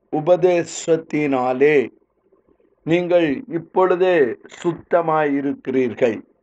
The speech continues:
நான் உங்களுக்கு சொன்ன உபதேசத்தினாலே நீங்கள் இப்பொழுதே சுத்தமாயிருக்கிறீர்கள். ஹல்லேலூயா.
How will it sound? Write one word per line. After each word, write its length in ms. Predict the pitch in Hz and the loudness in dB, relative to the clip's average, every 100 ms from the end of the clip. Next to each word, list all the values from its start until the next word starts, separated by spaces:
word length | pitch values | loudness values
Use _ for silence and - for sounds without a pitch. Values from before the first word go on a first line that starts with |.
| _ _ _ _ _ _ _ _ _ _ | _ _ _ _ _ _ _ _ _ _
நான் 260 | 139 175 190 | 0 0 0
உங்களுக்கு 680 | 190 202 214 208 - 208 | -4 -2 2 2 0 -4
சொன்ன 340 | 214 208 196 196 | -2 -4 0 0
உபதேசத்தினாலே 1500 | 185 170 175 185 170 185 165 175 165 147 143 131 147 185 139 - _ _ _ _ _ _ _ | 2 0 0 0 -4 -8 -4 -2 0 2 2 4 4 2 -2 -8 _ _ _ _ _ _ _
நீங்கள் 760 | 165 208 214 196 196 170 123 - _ | 0 2 2 2 2 2 -2 -10 _
இப்பொழுதே 920 | 165 165 - 208 202 196 196 131 107 - _ - | -6 -4 0 2 4 4 2 0 -4 -12 _ -4
சுத்தமாயிருக்கிறீர்கள். 1300 | 180 170 175 165 156 143 135 127 117 110 107 107 98 _ _ _ - - | -4 0 -2 0 0 -2 -4 -6 -8 -8 -8 -8 -10 _ _ _ -20 -6
ஹல்லேலூயா. 880 | 151 160 170 175 175 170 175 160 | 0 0 0 -2 -2 0 0 -2